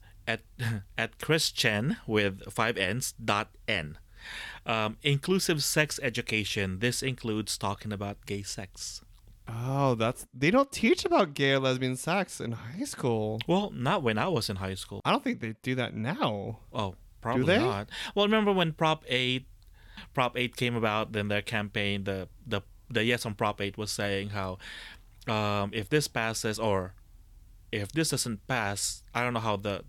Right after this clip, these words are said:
Speaker 1: how to frame it, but, um, like, the, the gay people will teach kids how to be gay, like, uh,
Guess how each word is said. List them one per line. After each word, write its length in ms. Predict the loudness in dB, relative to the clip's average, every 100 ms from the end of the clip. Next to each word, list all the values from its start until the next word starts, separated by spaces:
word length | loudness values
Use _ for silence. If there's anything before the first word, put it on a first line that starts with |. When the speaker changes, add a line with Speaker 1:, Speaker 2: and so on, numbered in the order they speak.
| -8
Speaker 1:
how 140 | -6
to 120 | -6
frame 280 | -6 -4 -4
it, 120 | -4
but, 160 | -4 -4 -6 -14 -14 -16 -16 -4
um, 540 | 0 2 2 -2 -6 -6
like, 180 | -6 -4
the, 120 | -4 -6 -2
the 140 | -2
gay 240 | -2 -2
people 380 | 0 -2 0 -2
will 180 | -2 -6
teach 420 | -4 -4 -2 -4
kids 280 | -2 -4 -4
how 180 | -4 -4
to 140 | -4
be 300 | -4 -2 -2
gay, 380 | 0 0 0 0
like, 200 | -2 -6 -12 -20 -14
uh, 120 | -14